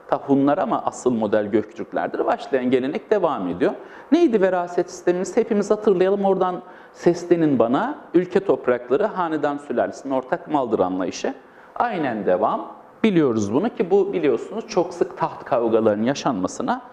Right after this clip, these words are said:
ve devletlerin kısa ömürlü olmasına sebep oluyordu ki Türk tarihinde çok fazla fetret devri vardır. İkincisi kut yine aynen devam. Neydi kut? Egemenliğin meşruiyet kaynağının dinsel, tanrısal olmasıydı. <coughs>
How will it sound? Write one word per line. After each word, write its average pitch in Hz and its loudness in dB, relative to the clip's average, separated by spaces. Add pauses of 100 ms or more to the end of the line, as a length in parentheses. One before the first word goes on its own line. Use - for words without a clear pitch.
(360)
ve - 2
devletlerin 170 4
kısa - -2
ömürlü 135 4
olmasına 156 0
sebep 233 2
oluyordu 156 2
ki - -4 (340)
Türk 247 0
tarihinde 220 0
çok 226 0
fazla 190 2
fetret - 0
devri 104 0
vardır. 85 -4
İkincisi 247 -2
kut 269 -4
yine 240 2
aynen 156 0
devam. 151 0 (520)
Neydi 226 4
kut? - -2 (260)
Egemenliğin 185 2
meşruiyet 196 2
kaynağının 131 0 (260)
dinsel, 175 0 (200)
tanrısal 143 0
olmasıydı. 107 2 (500)
<coughs> - -4